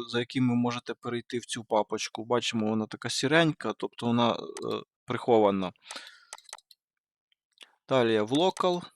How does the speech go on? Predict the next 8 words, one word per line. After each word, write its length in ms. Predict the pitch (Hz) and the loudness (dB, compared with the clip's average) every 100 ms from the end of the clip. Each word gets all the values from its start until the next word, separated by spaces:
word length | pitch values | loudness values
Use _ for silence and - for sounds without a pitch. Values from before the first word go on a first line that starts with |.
| _ _ _ _ _ _ _ _ - _ - _ - | _ _ _ _ _ _ _ _ -20 _ -20 _ -6
І 120 | 165 | 2
бачимо 500 | 139 139 - 123 120 | 4 4 2 0 2
ось 160 | 123 - - | 0 -2 2
папочка, 540 | 123 - 117 - 110 | 2 2 -2 -2 -2
яку 480 | 107 - 123 117 - | -2 -2 -4 -4 -4
створила 600 | - - 113 117 127 110 | -6 -4 -2 0 2 2
ось 400 | 104 - - - - - 107 | -2 -4 -12 -14 -14 -8 -4
нещодавно 800 | 110 - 104 120 117 107 104 | -4 -4 0 2 4 2 0